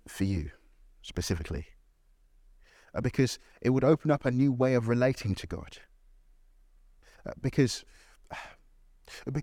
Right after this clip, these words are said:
God, God would give a, a new covenant. That's how the Bible describes it. That's the language the Bible uses. A, a new agreement, if you like. Uh, h-,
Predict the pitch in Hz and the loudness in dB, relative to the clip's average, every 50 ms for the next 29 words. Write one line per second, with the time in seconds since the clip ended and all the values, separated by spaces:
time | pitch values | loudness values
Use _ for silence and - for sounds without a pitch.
0 | - 135 147 160 127 - 175 170 147 139 147 123 165 165 139 143 135 - - 131 | -4 0 -2 0 2 4 4 4 4 4 2 6 6 6 6 6 2 2 2 2
1 | 127 131 143 156 143 - - - 135 120 110 107 92 78 - - - - _ _ | 2 4 4 2 0 0 0 0 0 2 2 0 0 0 -2 -4 -10 -20 _ _
2 | _ - - - - 143 143 123 - - 139 131 117 117 104 - - - 123 117 | _ -12 -8 -4 0 0 0 2 4 4 4 4 4 0 -2 -2 -2 2 2 2
3 | 104 104 82 - - - 110 110 117 123 120 123 113 110 101 - 98 - 113 113 | 2 0 -4 -4 -2 0 2 2 2 4 4 2 2 2 0 -2 -2 0 2 2
4 | 110 98 110 101 92 87 95 107 - _ - - - 117 120 131 151 160 147 117 | 2 2 2 2 2 2 0 0 -2 _ -8 -6 -2 -2 0 2 4 4 4 2
5 | 98 110 101 120 135 127 110 98 - - 101 - - 107 95 92 87 78 - - | 2 0 2 4 4 4 4 4 2 -2 -4 -4 -2 -2 -2 -2 -4 -6 -6 -6
6 | - - - - - - | -8 -8 -8 -8 -4 -2